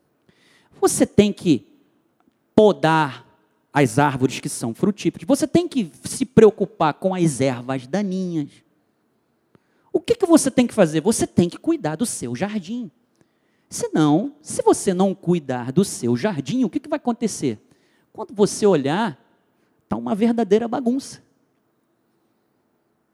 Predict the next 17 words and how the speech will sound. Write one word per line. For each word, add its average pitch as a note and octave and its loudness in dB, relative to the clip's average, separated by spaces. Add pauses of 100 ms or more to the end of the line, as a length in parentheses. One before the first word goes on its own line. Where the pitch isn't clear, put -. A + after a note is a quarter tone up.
(160)
Tem C3+ 0
praga F#3 2
e E3+ 2
tem F#3+ 0
um F3 -2
monte G3+ -4
de - -10
coisa. F3+ 0 (1200)
Se - 0
você G#3 6
não D4+ 6
cuidar D#3 2 (380)
do D#3 6
seu A3+ 4
jardim D3+ -2
aqui, G#3 0
ó, G#2+ 2